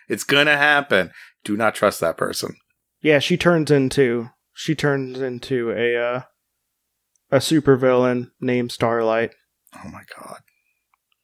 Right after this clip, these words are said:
Speaker 1: Starlight. So she becomes a cosmic,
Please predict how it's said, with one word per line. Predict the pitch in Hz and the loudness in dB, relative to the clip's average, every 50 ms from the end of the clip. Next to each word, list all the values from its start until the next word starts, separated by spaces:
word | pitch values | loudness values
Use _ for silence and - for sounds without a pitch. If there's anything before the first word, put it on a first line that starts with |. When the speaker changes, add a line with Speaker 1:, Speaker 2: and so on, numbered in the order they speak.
| _ _ _ _ _ | _ _ _ _ _
Speaker 1:
Starlight. | - - - 135 123 127 143 156 151 151 151 147 147 139 135 127 - - 113 123 131 127 _ _ _ _ _ _ _ _ - - - - - - - - - | -10 0 0 2 2 2 0 -4 -6 -10 -14 -16 -18 _ _ -20 -20 -20 -20 -20 -20 _ _ _ _ _ _ _ _ _ -20 -20 -20 -16 -14 -14 -14 -12 -6
So | - - 165 147 139 131 | 0 4 6 6 6 6
she | - - 202 208 | 4 2 0 0
becomes | - 196 196 190 190 - | 0 0 0 0 0 0
a | - | 0
cosmic, | - 196 202 180 - 151 110 92 | 2 2 2 2 2 0 0 0